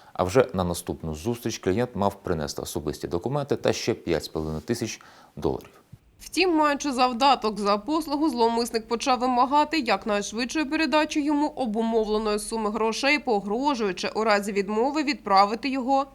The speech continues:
Speaker 2: на лінію фронту. Правоохоронці затримали фігуранта в процесуальному порядку відразу після одержання ним п'яти з половиною тисяч доларів неправомірної вигоди.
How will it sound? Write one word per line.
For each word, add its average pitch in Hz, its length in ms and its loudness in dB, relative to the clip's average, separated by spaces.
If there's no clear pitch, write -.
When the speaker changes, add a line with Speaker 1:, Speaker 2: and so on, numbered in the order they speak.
Speaker 2:
на 339 220 8
лінію 190 340 0
фронту. 180 540 0
Правоохоронці 262 640 4
затримали 247 640 4
фігуранта 247 540 4
в 294 80 -2
процесуальному 254 800 0
порядку 262 500 4
відразу 240 540 2
після 262 320 -2
одержання 247 640 0
ним 277 200 0
п'яти 208 360 0
з 214 60 -6
половиною 214 540 0
тисяч 190 380 -4
доларів 240 440 0
неправомірної 190 720 0
вигоди. 190 480 0